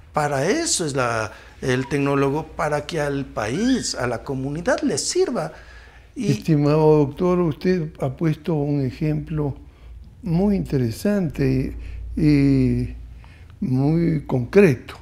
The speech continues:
Speaker 2: el caso de, eh, la fatalidad de, de Chunchi. Felizmente no hubo, eh, vidas perdidas, ¿no?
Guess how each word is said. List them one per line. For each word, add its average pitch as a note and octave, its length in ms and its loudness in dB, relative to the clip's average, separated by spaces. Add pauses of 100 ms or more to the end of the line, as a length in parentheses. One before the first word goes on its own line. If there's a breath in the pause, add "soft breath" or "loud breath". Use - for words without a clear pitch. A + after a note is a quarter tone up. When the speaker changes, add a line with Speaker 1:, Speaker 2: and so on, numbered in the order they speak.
Speaker 2:
el A2+ 220 -4
caso C#3+ 380 0
de, A#2+ 280 0 (600 loud breath)
eh, B2 480 2
la A#2 160 -4
fatalidad A#2+ 640 0
de, A2 300 -4 (200)
de B2 160 -4
Chunchi. D#3+ 460 0 (400 loud breath)
Felizmente C3+ 600 0
no A#2+ 140 -4
hubo, B2 840 -4 (720)
eh, A2+ 640 -10 (360)
vidas C3+ 720 0 (260)
perdidas, A2+ 640 -2
¿no? C3 320 -8